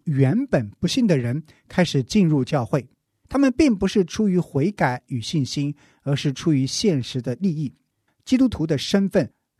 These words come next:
逐渐从信仰的标志变成社会身份的象征。于是，教会的数量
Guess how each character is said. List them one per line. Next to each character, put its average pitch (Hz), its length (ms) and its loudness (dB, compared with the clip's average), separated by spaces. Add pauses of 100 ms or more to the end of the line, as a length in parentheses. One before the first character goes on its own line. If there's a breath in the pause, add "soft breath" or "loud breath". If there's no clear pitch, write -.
逐 170 200 0
渐 196 240 4
从 139 460 -4 (160)
信 247 320 0
仰 120 140 -2
的 92 200 -14
标 214 240 2
志 190 300 -2 (300)
变 190 200 6
成 117 300 -8
社 202 300 2
会 139 200 -2
身 208 300 -2
份 180 160 -4
的 117 80 -6
象 147 300 -4
征。 185 200 0 (680)
于 156 120 0
是， 151 260 -2 (400 soft breath)
教 233 260 0
会 185 200 0
的 151 120 -2
数 226 340 -2
量 160 240 -2